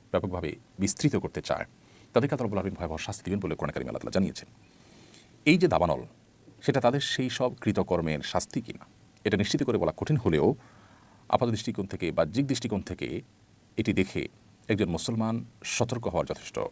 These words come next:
কারণ রয়েছে, শিক্ষা গ্রহণ করবার যথেষ্ট কারণ রয়েছে। আমরা জানি যে ইতালির পম্পেও নগরী, এটাকে পাপের নগরী বলা হতো। পাপ, জুলুম, সীমালঙ্ঘন, এটা এমন পর্যায়ে চলে গিয়েছে যে একটা পর্যায়ে আল্লাহ রাব্বুল আলামিন সেখানে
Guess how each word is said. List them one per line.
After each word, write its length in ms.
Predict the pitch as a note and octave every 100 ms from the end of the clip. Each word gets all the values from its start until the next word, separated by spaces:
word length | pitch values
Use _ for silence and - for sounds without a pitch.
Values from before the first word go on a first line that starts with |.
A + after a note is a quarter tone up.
| -
কারণ 160 | F2+ E2+
রয়েছে, 240 | G2+ A2 A#2
শিক্ষা 240 | - - F2+
গ্রহণ 220 | D#2+ C#3
করবার 200 | A#2+ D#2+
যথেষ্ট 200 | E2 -
কারণ 160 | - G2
রয়েছে। 260 | G2 D#2+ - - - - - - - -
আমরা 180 | C#3 C3+
জানি 160 | D#3
যে 120 | B2+ G2+ -
ইতালির 360 | G#2+ A#2+ B2+ A#2+ -
পম্পেও 360 | G2+ G2 D#3 B2
নগরী, 280 | C#2+ E2+ - - _ - - -
এটাকে 240 | G#2 A#2
পাপের 380 | A#2 G2+ G2 G#2+
নগরী 320 | E2+ E2+ A2+ A2
বলা 160 | C#2+
হতো। 200 | - - - - - - - - -
পাপ, 260 | A2+ C3+ D3 - _ A#2+
জুলুম, 280 | G2 G2+ A2 A2+ - - - - - -
সীমালঙ্ঘন, 600 | - D#3 A#2 D#2 - - - - - - - - - -
এটা 320 | B2 B2+ G#2+ -
এমন 200 | A#2 E3
পর্যায়ে 280 | F3+ C3+ A#2+
চলে 200 | D3+ A#2
গিয়েছে 260 | F2+ A#2 A#2+
যে 300 | A#2 F2 C3 -
একটা 200 | - C#3+
পর্যায়ে 200 | C#3 B2+
আল্লাহ 140 | G2+
রাব্বুল 160 | F2+ E2+
আলামিন 260 | E2 A#2+
সেখানে 360 | A#2+ A2+ F#2+